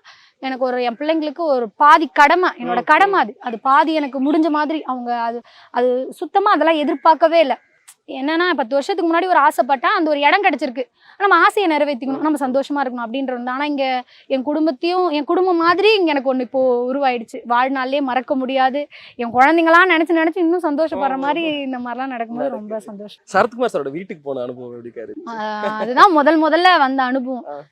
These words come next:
Speaker 1: திடீர்னு ஒருத்தர், நான், நான் உன்-, இந்த சென்னைக்கே இப்பதான் ஃபர்ஸ்ட் புதுசு.
Speaker 2: ம்.
Speaker 1: அப்ப எனக்கு, எனக்கு வந்து அவங்களெல்லாம் பார்க்கறது எனக்கு ரொம்ப சந்தோஷம் தான்.
Speaker 2: ம்,
Speaker 1: நம்ம
Speaker 2: ம்.
Speaker 1: டி வில,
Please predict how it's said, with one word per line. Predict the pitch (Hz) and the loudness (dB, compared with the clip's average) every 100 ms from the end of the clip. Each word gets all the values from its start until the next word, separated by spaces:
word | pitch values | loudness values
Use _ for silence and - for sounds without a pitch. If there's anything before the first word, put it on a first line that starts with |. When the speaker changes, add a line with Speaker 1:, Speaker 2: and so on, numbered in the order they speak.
| - | -8
Speaker 1:
திடீர்னு | 247 240 381 392 370 | -4 0 0 4 2
ஒருத்தர், | 320 269 - - | 2 -2 -12 -8
நான், | 330 330 311 | -2 0 0
நான் | 294 294 | -2 -2
உன்-, | 302 302 _ - | -2 -4 _ -8
இந்த | 302 262 - | -6 -4 -2
சென்னைக்கே | 311 349 302 392 | 0 0 -2 -2
இப்பதான் | 285 311 | -2 -2
ஃபர்ஸ்ட் | 277 247 330 262 | -2 -4 -10 -8
புதுசு. | 269 285 247 240 | -8 -6 -8 -6
Speaker 2:
ம். | - | -4
Speaker 1:
அப்ப | 311 339 | 0 2
எனக்கு, | 330 320 302 | 2 0 -2
எனக்கு | 285 330 359 | -2 0 0
வந்து | 349 415 | 4 4
அவங்களெல்லாம் | 330 311 330 381 | 4 2 2 2
பார்க்கறது | 320 339 440 | 2 2 0
எனக்கு | 381 349 | 0 2
ரொம்ப | 349 | 0
சந்தோஷம் | 359 311 330 339 | -2 -2 -2 -2
தான். | 339 | -2
Speaker 2:
ம், | |
Speaker 1:
நம்ம | 330 320 | -2 -2
Speaker 2:
ம். | 302 | -2
Speaker 1:
டி | 370 466 | 0 2
வில, | 415 | 0